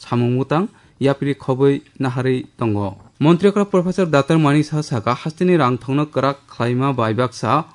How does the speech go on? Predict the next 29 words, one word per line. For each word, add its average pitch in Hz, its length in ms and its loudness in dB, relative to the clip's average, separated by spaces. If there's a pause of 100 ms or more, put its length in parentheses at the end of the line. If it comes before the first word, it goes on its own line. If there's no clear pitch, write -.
(140)
अ - 20 2 (140)
हास्टेवनि 156 600 0 (400)
लाइबुमा 160 440 2
ताइ 170 220 0
हुकुमनि 156 360 2
नांकुमा 139 560 0
बाबायंखा 120 540 -2 (360)
याक 156 280 0
थान्ति 151 280 -2 (100)
ताइ 151 180 2
याक 139 240 0
बारा 139 160 2 (100)
सनामजाक 120 420 -2 (240)
सनामखर। 117 580 0 (340)
अ 156 120 4
सनामखरनो 156 580 0
चासारै, 131 360 0 (260)
चासारैना 120 520 -2
बागै 117 280 0 (100)
हास्टे 147 320 -6
हाफां 160 260 -2
जुदा 127 300 -2
जुदा 127 220 -2
वानसकताक 135 480 -2 (100)
नाहारका। 117 360 -4 (460)
मिया 156 220 2 (100)
तांनो 147 340 2
कतर 139 240 0 (260)
आबोनो 160 240 0